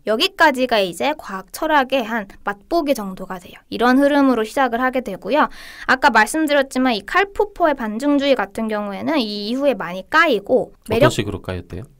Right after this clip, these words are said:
Speaker 1: 그 어떤 식으로 까는 내용들 제가 다 봤는데 무슨 말인지 모르겠더라고요. 그래서 안
Speaker 2: 음.
Speaker 1: 가져왔고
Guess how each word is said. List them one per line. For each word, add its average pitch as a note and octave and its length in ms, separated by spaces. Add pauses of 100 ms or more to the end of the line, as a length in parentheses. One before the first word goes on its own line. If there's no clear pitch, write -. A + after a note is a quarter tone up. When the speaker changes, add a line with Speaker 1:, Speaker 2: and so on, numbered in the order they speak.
(140)
Speaker 1:
그 C4 300
어떤 A#3+ 280
식으로 C#4+ 180
까는 D4+ 280
내용들 A3 340
제가 G3+ 180
다 - 140
봤는데 G3 680
무슨 A3+ 220
말인지 A#3+ 200
모르겠더라고요. - 720 (100)
그래서 - 180
안 F2+ 60
Speaker 2:
음. - 60
Speaker 1:
가져왔고 G3+ 640